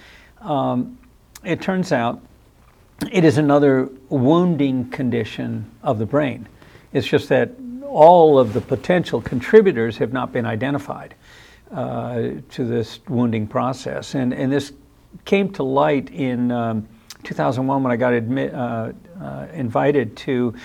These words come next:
make a presentation at U S House of Representatives, uh, from Indiana,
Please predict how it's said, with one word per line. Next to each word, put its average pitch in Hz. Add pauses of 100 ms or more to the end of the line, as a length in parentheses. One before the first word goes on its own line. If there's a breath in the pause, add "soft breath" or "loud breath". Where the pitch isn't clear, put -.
(420 loud breath)
make 165
a 165
presentation 160
at 135
U 139
S 139
House 131
of 151
Representatives, 135
uh, 127
from 123
Indiana, 123